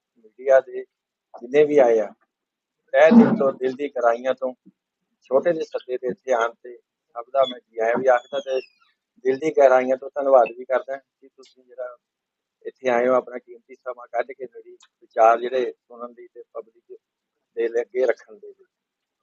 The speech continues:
ਅੱਜ ਦੀ ਜਿਹੜੀ ਇਹ ਪ੍ਰੈਸ ਕਾਨਫਰੰਸ ਦਾ ਮੁੱਖ ਕਾਰਨ ਇਹ ਹੈ ਕਿ ਆਪ ਸਭ ਜਾਣਦੇ ਹੋ ਭਲੀ ਭਾਂਤ ਵੀ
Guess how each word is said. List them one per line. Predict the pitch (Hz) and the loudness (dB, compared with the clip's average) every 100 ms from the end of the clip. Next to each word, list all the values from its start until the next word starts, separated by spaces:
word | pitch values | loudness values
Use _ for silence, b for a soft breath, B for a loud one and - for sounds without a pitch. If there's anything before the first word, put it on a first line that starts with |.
| _ 135 | _ -2
ਅੱਜ | 135 143 | -2 -2
ਦੀ | 160 160 | -10 -8
ਜਿਹੜੀ | 151 160 | -2 0
ਇਹ | 156 151 147 | 4 4 4
ਪ੍ਰੈਸ | - _ _ 135 131 | 0 _ _ -4 -4
ਕਾਨਫਰੰਸ | - 143 139 139 131 - | -4 -6 -4 -4 -4 -2
ਦਾ | 139 | -2
ਮੁੱਖ | 131 131 - | -2 -10 -4
ਕਾਰਨ | 127 123 123 | -2 -4 -10
ਇਹ | 123 | -6
ਹੈ | 120 117 _ _ _ _ _ _ _ _ | -6 -6 _ _ _ _ _ _ _ _
ਕਿ | 139 | 2
ਆਪ | 135 135 | 6 6
ਸਭ | - 143 143 _ _ - | 2 -2 -2 _ _ -2
ਜਾਣਦੇ | 120 123 123 | 0 0 0
ਹੋ | 139 | -2
ਭਲੀ | 135 127 | 0 -2
ਭਾਂਤ | 123 127 123 123 | -2 -2 -2 -6
ਵੀ | 131 131 127 | -18 -20 -20